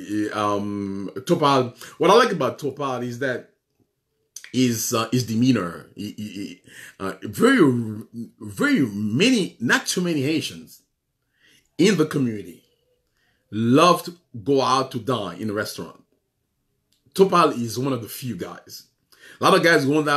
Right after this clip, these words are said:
like to go out to danse in clubs. Al nan se klas new look vag tout bagay sa yo, men topal, topal toujou se yon nèg ki renmen, ki renmen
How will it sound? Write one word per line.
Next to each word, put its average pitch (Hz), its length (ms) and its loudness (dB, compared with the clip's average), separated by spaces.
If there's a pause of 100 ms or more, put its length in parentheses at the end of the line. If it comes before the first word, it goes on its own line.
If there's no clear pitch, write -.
like 143 260 2
to - 80 -10
go 143 180 0
out 135 200 2 (300)
to 135 640 -8
danse - 500 0 (200)
in 120 340 -6
clubs. - 600 -6 (200)
Al 107 100 -6
nan 135 100 -2
se 131 120 -4
klas 131 580 -4
new 117 1700 0
look 135 380 4 (240)
vag 123 1160 2
tout 151 100 -2
bagay 135 180 0
sa 127 140 -2
yo, 156 240 -6 (260)
men 120 160 -10
topal, 180 380 2 (340)
topal 160 320 -2
toujou 143 220 -8
se - 20 -10
yon 139 140 -2
nèg 131 100 -6 (240)
ki 127 160 -10
renmen, 117 400 -6
ki 117 220 -4
renmen 110 1600 -4